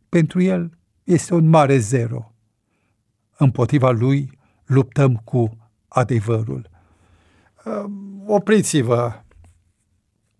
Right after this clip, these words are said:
Opriți-vă. Să revenim la problemă.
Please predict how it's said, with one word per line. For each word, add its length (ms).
Opriți-vă. 800
Să 240
revenim 360
la 120
problemă. 680